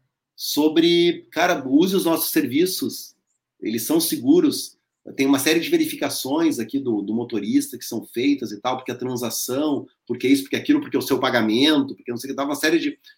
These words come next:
de explicações a respeito daquilo", daí você fica assim, "Cara, esse cara é, ele é negócio, né?" Não, não, não foram lá e pegaram ele, convidaram ele pra um vídeo de marketing e tal, ele tava falando sobre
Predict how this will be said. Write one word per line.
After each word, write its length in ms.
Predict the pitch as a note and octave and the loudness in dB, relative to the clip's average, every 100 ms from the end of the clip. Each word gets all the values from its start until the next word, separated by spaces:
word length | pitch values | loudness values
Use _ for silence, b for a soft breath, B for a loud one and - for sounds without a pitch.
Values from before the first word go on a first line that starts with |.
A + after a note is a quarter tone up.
| _ - | _ -10
de 80 | A#2+ | -8
explicações 720 | - C#3 C3+ A#2+ C3+ C#3+ - _ _ _ | -2 -2 0 -2 -2 -2 -4 _ _ _
a 80 | A#2+ | -6
respeito 480 | A#2+ A#2+ - C3 B2 | -4 -4 -2 -4 -2
daquilo", 360 | A#2+ - C#4 | -4 0 0
daí 100 | C#3+ | 2
você 100 | C#3 | -2
fica 160 | - D3 | -4 -6
assim, 180 | C#3 D3 | -4 -4
"Cara, 280 | C#3+ F#3+ D#3+ | 0 2 0
esse 200 | - B2 | -2 -2
cara 280 | C#3+ D#3 | 2 2
é, 120 | F3 E3+ _ _ _ _ _ _ _ _ _ _ | 2 -4 _ _ _ _ _ _ _ _ _ _
ele 240 | - A2 C3 | -4 2 6
é 40 | |
negócio, 680 | D3+ E3+ D#3 G#3 C#4+ - A#2 | 6 6 6 4 2 -2 -4
né?" 220 | G#2+ B2+ | -2 -4
Não, 100 | G#2 | -4
não, 320 | G2 G2 G2+ | -8 -8 -10
não 200 | G2 G#2+ | -8 -10
foram 200 | - D#3+ | -4 0
lá 100 | F3+ | 4
e 100 | E3 | 2
pegaram 380 | - C#3 C3+ C3+ | 2 0 0 2
ele, 460 | B2+ C#3 C3+ A2+ G#2 | 2 2 2 0 0
convidaram 480 | - A2+ A2 A#2+ A#2 | -2 -4 0 0 0
ele 140 | A#2+ | -2
pra 100 | A#2+ | -4
um 40 | A2 | -6
vídeo 180 | A2 | -6
de 80 | - | -6
marketing 480 | G#2+ G#2+ A#2 - G#2+ | -4 -2 -4 -6 -12
e 20 | |
tal, 120 | - G2 | -10 -10
ele 80 | |
tava 180 | F#2+ G#2+ | -8 -10
falando 400 | A2 A2 A2+ C3+ | -6 -4 -2 -2
sobre 340 | C3+ D3 D3 | -4 -4 -4